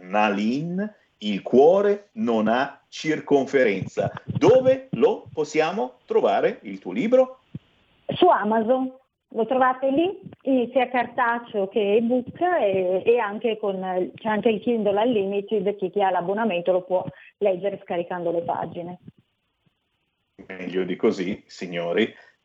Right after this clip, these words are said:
Speaker 1: E grazie per questo bell'esempio di vita che riguarda un po' tutti quanti noi, eh, che abbiamo
Speaker 2: Grazie.
Speaker 1: magari un po' più di circonferenza, ma tanto,
Speaker 2: <laughs>
Speaker 1: tanto cuore.
Speaker 2: Va bene.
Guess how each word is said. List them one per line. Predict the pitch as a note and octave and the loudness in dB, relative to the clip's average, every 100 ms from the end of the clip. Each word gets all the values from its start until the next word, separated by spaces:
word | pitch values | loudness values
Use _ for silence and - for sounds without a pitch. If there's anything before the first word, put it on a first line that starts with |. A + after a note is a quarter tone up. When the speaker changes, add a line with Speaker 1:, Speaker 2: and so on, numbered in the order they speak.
| - | 0
Speaker 1:
E | |
grazie | G#2+ A#2+ C3 D3 A#3+ A#3+ | 4 6 6 4 0 2
per | F#3 - | 2 2
questo | A#2 - A#3+ G#2 - - _ | 0 0 4 4 2 -4 _
bell'esempio | G2 D3+ C#3+ B2+ C#3 D3+ D3 C3 C3 A#2+ | 0 2 2 2 0 -2 -4 0 2 4
di | A#2 C#3+ | 2 -2
vita | D3 F3 A#3+ | -2 0 0
che | F3 | 0
riguarda | B2+ A2+ A#2+ C3 C#3 | -2 2 2 2 -2
un | A2+ | -2
po' | A#2+ A#2 G#2+ G2 | 0 2 2 0
tutti | A#2+ - | -8 -14
quanti | G2 A2 G2+ A2+ | -4 -2 -2 -6
noi, | G2 F2+ E2+ G2 - - | -4 -2 -4 -6 -12 -6
eh, | - F2+ | -2 -2
che | - | 0
abbiamo | F#2+ G2+ G2 G2 F#2 | 2 2 4 4 4
Speaker 2:
Grazie. | F#2+ | 2
Speaker 1:
magari | F#2 G2 G2+ | 4 4 4
un | G2 G2+ | 2 0
po' | G#2 | -2
più | G2 A#2 | 0 0
di | A2 | 0
circonferenza, | G#2+ C3 - A#2+ A2 - A#2+ G#2 F#2+ F#2 - A2 - - _ | -2 -2 -2 0 0 2 4 4 0 -6 -2 0 0 -6 _
ma | F#2+ F#2 | -2 0
tanto, | - A#2+ B2 A#2+ B2 C3 | 2 2 0 -2 0 0
Speaker 2:
<laughs> | - | 2
Speaker 1:
tanto | G2+ G2 G2 - A2 - | 2 2 -2 -2 -4 -4
cuore. | - G2 F2 - | -2 0 0 -2
Speaker 2:
Va | D#3+ | -6
bene. | D#3+ | -8